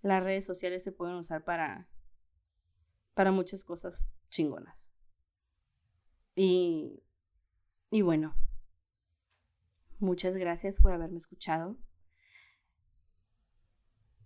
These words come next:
Nos vemos la siguiente semana. Estén pendientes de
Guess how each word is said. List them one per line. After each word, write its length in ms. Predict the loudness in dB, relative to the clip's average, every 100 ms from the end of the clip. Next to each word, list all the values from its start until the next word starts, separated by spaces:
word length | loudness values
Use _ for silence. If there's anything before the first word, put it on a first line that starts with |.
| _ _ _ _ _ _ _ -2
Nos 160 | 0
vemos 160 | 2 -2
la 80 | -4
siguiente 260 | -10 -10
semana. 540 | -10 -8 -6 -6 -6 -8 -12 -12 -14 _ _
Estén 340 | -10 -8 -4 -6
pendientes 580 | -6 -8 -8 -10 -12 -8
de 480 | -8 -6 -10 -14